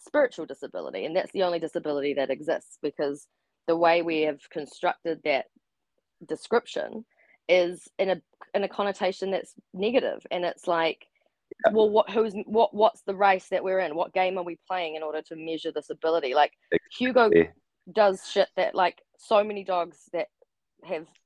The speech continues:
Speaker 1: uh, quote unquote, a full bill of health, he,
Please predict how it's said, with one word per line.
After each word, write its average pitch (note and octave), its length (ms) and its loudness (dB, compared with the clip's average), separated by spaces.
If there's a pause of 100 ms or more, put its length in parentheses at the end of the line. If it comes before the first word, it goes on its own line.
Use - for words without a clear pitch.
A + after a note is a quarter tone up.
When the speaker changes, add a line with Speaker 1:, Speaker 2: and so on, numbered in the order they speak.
(440)
Speaker 1:
uh, - 220 -18
quote F3+ 220 -2
unquote, E3 400 -2 (240)
a D3 160 -2 (280)
full G3 180 0
bill F3+ 220 0
of D3 120 -2 (140)
health, - 500 -2 (1120)
he, - 120 -20